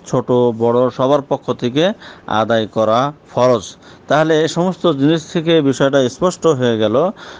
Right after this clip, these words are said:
যে নামাজ যেরকম একটি ইবাদত, রোজা রাখা যেরকম একটি ইবাদত, তাহলে ফিতরাটাও হচ্ছে, ফিতরা আদায় করা হচ্ছে একটি ইবাদত। আর ইবাদতের ক্ষেত্রে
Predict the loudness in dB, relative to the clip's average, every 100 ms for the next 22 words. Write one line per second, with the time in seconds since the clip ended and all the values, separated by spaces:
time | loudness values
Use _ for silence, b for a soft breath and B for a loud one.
0 | -6 0 2 2 2 2 2 0 0 0
1 | -2 0 -2 0 0 0 0 -2 -8 -4
2 | 0 2 2 2 0 0 0 0 -2 -4
3 | -2 0 2 0 0 0 -2 -4 -4 -4
4 | -4 -2 -2 0 0 0 -2 -4 0 0
5 | 0 B B B -4 -2 0 2 4 2
6 | 0 0 0 -2 -4 -4 -2 -2 -2 -2
7 | -10 -8 -2 0 2 0 0 -4 -6 -20
8 | -20 B B B B B 0 4 4 2
9 | 0 2 2 2 0 0 -2 -2 -6 -2
10 | 0 0 -2